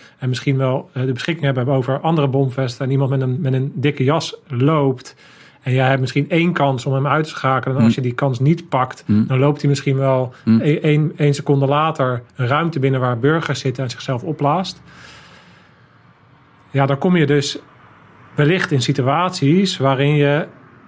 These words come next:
Speaker 1: moet, de keuze moet maken in een split second om iemand in zijn rug uit te schakelen, zonder dat je een wapen ziet.
Speaker 2: Ja.
Speaker 1: Ehm,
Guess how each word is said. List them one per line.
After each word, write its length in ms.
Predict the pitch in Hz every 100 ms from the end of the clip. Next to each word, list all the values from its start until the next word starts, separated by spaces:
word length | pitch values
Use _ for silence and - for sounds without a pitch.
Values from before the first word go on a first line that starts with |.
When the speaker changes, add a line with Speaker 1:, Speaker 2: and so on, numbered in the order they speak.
| - - -
Speaker 1:
moet, 160 | 143 135
de 60 |
keuze 300 | 127 180 180
moet 100 | 156
maken 240 | 143 139 139
in 80 |
een 60 | 127
split 380 | - - 185 185
second 320 | 170 170 143
om 80 | 135
iemand 220 | 135 139
in 100 | 131
zijn 140 | 127
rug 340 | 135 170 - - _ _ - _ _ _ _ _ _ _ _ _ _ _
uit 200 | 139 190
te 60 | 180
schakelen, 680 | - 127 127 131 147 214 - _ _ _ -
zonder 320 | - 160 180
dat 180 | 147 143
je 160 | 139
een 120 | 135 123
wapen 380 | 151 185 185
ziet. 340 | - 139 185 - _
Speaker 2:
Ja. 180 | 113 117 - - - _ _ _ _ - _ _
Speaker 1:
Ehm, 760 | 143 139 139 143 143 143 143